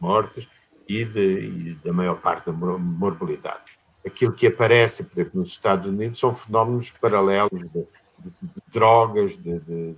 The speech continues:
de, de crimes violentos, e, portanto, que de vez em quando, em Portugal, neste momento, temos os desastres de automóvel novamente, enfim, com o aumento da circulação a ter um impacto enorme, eh, e, portanto,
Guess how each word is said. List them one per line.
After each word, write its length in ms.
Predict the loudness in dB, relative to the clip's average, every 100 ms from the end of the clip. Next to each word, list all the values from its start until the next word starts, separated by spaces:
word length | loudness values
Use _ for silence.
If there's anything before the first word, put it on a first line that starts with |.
| -10
de, 140 | -10
de 240 | -8 -10 -10
crimes 420 | -10 -8 -8 -10
violentos, 800 | -6 -2 2 4 2 0 -8 -16 _ _ -16
e, 40 |
portanto, 320 | -6 -2 -2
que 80 | -4
de 60 | -4
vez 220 | -2 -2
em 100 | -2
quando, 400 | 0 0 0 -8 _ -2
em 140 | -2
Portugal, 340 | -2 2 4 4
neste 240 | 2 -2
momento, 180 | -4 -2
temos 220 | -4 -4
os 120 | -10
desastres 420 | -4 -2 -2 -4
de 80 | -2
automóvel 480 | -2 -2 -4 -2 -4
novamente, 720 | -6 -6 -6 -6 -6 -8 -14 -16 _ _ _
enfim, 260 | -20 -16 -16 -6
com 80 |
o 20 | -4
aumento 400 | -2 -4 -6 -10
da 120 | -14
circulação 640 | -14 -16 -8 -8 -4 -2
a 60 | -2
ter 260 | 0 0 0
um 80 |
impacto 600 | 0 -2 0 0 0 -6
enorme, 600 | -4 0 2 2 0 -6 -10 _ _ -8
eh, 200 | -8 -8 _ _
e, 80 | -10
portanto, 400 | -6 -2 0 -2